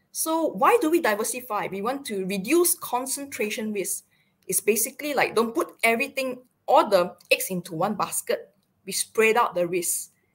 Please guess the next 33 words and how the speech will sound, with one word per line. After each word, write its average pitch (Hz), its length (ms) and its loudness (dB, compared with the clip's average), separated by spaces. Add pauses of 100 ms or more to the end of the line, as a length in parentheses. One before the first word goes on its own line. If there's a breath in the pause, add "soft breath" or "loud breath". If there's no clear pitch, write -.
(360)
And 254 320 0
as 440 160 2
a 226 60 -4
suggestion, 196 880 0 (640)
I 208 60 2
probably 226 400 -4
recommend, 226 500 -2
like, - 120 -4
five 381 300 2
percent 294 640 -2
per 196 140 -4
stock - 340 0
basis - 640 -4 (520)
at 240 120 2
the 226 80 -2
point 269 400 -4
of 214 220 -6
entry. 185 480 -8 (340)
And 226 180 0
you 233 160 -8
overweight 320 600 6
or - 180 -4
underweight 240 480 0
sectors - 600 -2 (300 soft breath)
according 240 520 -2
to 214 100 -10
your 160 120 -2
market 170 340 -2
reading. 160 420 -8 (640)
So - 320 -2
if 320 180 2
you 381 280 6
buy, 320 200 4